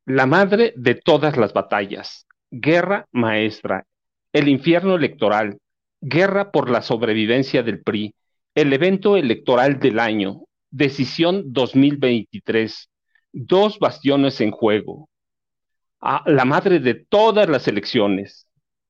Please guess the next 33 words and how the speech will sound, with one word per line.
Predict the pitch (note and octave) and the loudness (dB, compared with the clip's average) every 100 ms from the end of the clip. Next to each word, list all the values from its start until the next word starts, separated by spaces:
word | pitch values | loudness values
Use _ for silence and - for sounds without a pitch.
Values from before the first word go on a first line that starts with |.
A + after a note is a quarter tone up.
| _ - | _ -4
Los | C#3 C#3 | -2 0
han | G3 | 0
llamado | F#3 D#3+ C3+ D3+ E3 F#3 B2 - | 2 2 2 0 -2 -4 -6 -10
de | A#2+ A#2+ | -2 2
muchos | C3 C3+ A#2 | 2 0 -4
nombres, | A2+ G2 F#2+ G2 | -2 -2 -2 -4
pero | - G2+ | -4 0
mire, | B2 B2 F2 - | 0 0 -4 -4
cualquiera | B2 G#2+ - D3 C#3 | -4 -4 -2 -2 -2
que | C#3 | -8
sea, | - A2 A#2+ - _ _ _ _ _ _ - | -6 -4 -4 -8 _ _ _ _ _ _ -2
lo | A#2 A2+ | 0 0
real | A#2 B2+ B2 | -2 -2 -2
es | B2 _ _ _ - | -4 _ _ _ -2
que | G2+ | 0
este | G#2+ - - | 0 -4 -6
domingo | G#2 G2+ A2+ G2 A2+ A2+ A2+ A2+ _ _ _ _ _ _ _ _ A2+ G#2+ G#2+ - | -2 0 0 -2 -4 -4 -8 _ _ _ _ _ _ _ _ _ -2 -2 -4 -4
cuatro | A#2 A#2 A2+ | -2 -2 -6
de | F#2+ | -6
junio, | - A2 A2+ F3 - _ _ _ _ _ _ - | -4 -2 -2 -4 -10 _ _ _ _ _ _ -6
a | A2+ | -4
partir | G#2+ - C3 | -4 -4 -4
de | A#2+ | -2
las | B2 F#2+ A#2+ | -4 -4 -8
ocho | - A#2+ G2+ | -4 -4 -2
de | G2 | -4
la | F2+ | -2
mañana, | F#2 G2+ A#2 | -2 -2 -2
llegó | B2 - G#2 A#2+ | -4 -6 -4 -2
la | A2+ G#2 | 0 0
hora | A2+ A#2+ | 0 -2
para | A2 F2+ | -2 -4
decidir | F2+ F#2+ F#2 G2+ A2 | -4 -8 -8 -8 -10